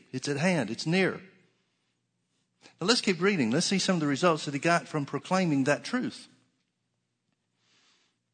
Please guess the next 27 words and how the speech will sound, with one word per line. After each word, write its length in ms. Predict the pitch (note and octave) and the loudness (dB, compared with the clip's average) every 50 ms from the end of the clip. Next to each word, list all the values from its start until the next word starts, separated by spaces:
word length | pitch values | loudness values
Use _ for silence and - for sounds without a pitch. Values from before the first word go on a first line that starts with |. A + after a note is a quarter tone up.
| _ _ _ _ _ _ _ _ _ _ _ _ _ _ _ _ _ _ _ _ _ - | _ _ _ _ _ _ _ _ _ _ _ _ _ _ _ _ _ _ _ _ _ -4
And 120 | B2+ B2+ | -4 0
Jesus, 340 | B2 D#3 E3 D#3+ D#3+ D#3+ D#3 | 2 2 2 2 0 -2 0
verse 280 | D3 D#3+ E3+ E3+ - | 0 0 0 2 4
eighteen, 400 | F3+ F3 F3 - E3 D#3 D3+ D#3 | 2 2 2 2 0 0 2 2
Jesus 320 | C3+ D#3 E3 D#3 D#3 C#3+ B2+ | 2 0 0 0 -2 -4 -4
walking 320 | D3+ D3+ D#3 - E3 D3+ | -2 -2 -2 -2 -2 0
by 120 | C#3+ D3 D3 | 2 2 2
the 80 | C#3 | 2
Sea 200 | C#3 - F3 E3+ | -2 -2 -2 -2
of 120 | E3 E3 C#3 | -2 0 2
Galilee 380 | D3+ C#3+ C#3+ C#3+ C#3 C#3+ D3 | 2 2 2 2 2 0 0
saw 200 | C#3+ - D3+ C#3+ | 0 0 0 0
two 200 | C#3 - - E3+ | 0 -2 -4 -4
brethren, 440 | D3+ D3+ C#3+ C#3 C3 C#3 C#3 D3 D3+ - - _ - | -2 0 0 0 0 -2 -4 -4 -6 -10 -14 _ -8
Simon 400 | - D#3 D3+ D3+ D3+ D#3 D3+ D3 | -4 -2 0 0 0 -2 -2 -2
called 260 | - D#3 D3+ D3 - | 0 -2 -2 -2 -2
Peter 240 | - D3 C3+ C#3+ D3 | -6 -6 -4 -2 -2
and 120 | C#3 C3 | -2 0
Andrew 280 | C3+ C#3+ C3+ C#3 D3 D3 | 0 -2 -2 -2 -2 -4
his 140 | D3+ C3+ | -4 -4
brother, 320 | B2+ A#2 C3+ B2+ A#2 B2+ B2+ | -4 -2 0 0 0 -2 -6
casting 440 | - - C3 C3 C3 - - C#3+ C#3+ | -6 -6 -6 -6 -6 -8 -8 -8 -8
a 60 | C#3 - - | -8 -8 -6
net 240 | C#3 C#3 C#3+ C#3 C#3+ | -4 -2 -2 -2 -2
into 200 | C#3 C#3 C#3+ C#3+ | -2 -2 -2 -4
the 100 | C#3+ C3+ | -4 -6
sea, 300 | - - A#2 A2+ A2 | -6 -6 -6 -6 -6